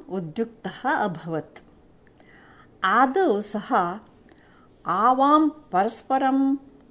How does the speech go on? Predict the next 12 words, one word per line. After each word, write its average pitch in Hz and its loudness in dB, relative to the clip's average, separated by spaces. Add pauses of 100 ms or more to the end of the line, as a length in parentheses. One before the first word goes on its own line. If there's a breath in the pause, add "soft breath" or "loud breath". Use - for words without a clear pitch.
(120)
अश्वयोः 247 0
परिवर्तनं 220 -2
करवा" 185 2 (140)
इति 180 -8 (180)
भारतीयं 220 -2 (320 soft breath)
सानुरोधम् 220 -2
अवदत्। 165 -8 (340)
तस्य 254 -2 (260)
दुर्वर्तनम् 226 -2 (200)
असहमानः 202 0 (180)
भारतीयः 190 -6 (580 loud breath)
तस्य 233 -2